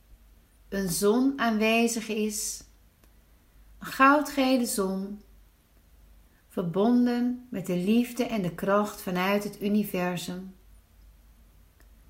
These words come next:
En breng dan de kracht van deze zon,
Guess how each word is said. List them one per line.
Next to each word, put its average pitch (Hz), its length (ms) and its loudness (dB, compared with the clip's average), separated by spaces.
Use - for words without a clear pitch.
En 190 160 -10
breng 285 420 4
dan 294 280 6
de 233 140 0
kracht 220 520 0
van 196 160 -4
deze 196 400 2
zon, 208 540 -2